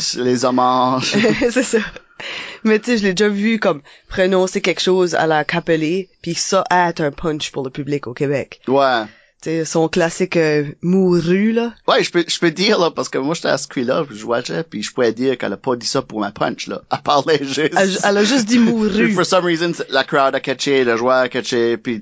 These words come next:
Speaker 1: elle a juste ridé ce, ce petit joke-là, là,
Speaker 2: C'est
Speaker 1: comme.
Speaker 2: ça. Ça, ça peut t'ouvrir des portes, puis ça peut te fermer les portes, mais je pense, comme, faut que tu sois authentique à toi-même jusqu'à un certain point.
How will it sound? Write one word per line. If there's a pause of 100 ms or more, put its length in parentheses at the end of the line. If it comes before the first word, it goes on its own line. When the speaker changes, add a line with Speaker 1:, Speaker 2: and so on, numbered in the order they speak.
Speaker 1:
elle
a
juste
ridé
ce,
ce
petit
joke-là,
là, (240)
Speaker 2:
C'est
Speaker 1:
comme.
Speaker 2:
ça. (160)
Ça,
ça
peut
t'ouvrir
des
portes,
puis
ça
peut
te
fermer
les
portes,
mais (180)
je
pense, (140)
comme,
faut
que
tu
sois
authentique
à
toi-même
jusqu'à
un
certain
point.